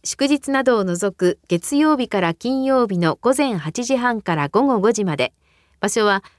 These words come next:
第二分庁舎一階。お問い合わせは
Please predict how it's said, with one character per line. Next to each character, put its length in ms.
第 160
二 80
分 180
庁 200
舎 140
一 160
階。 260
お 60
問 160
い 60
合 60
わ 100
せ 140
は 220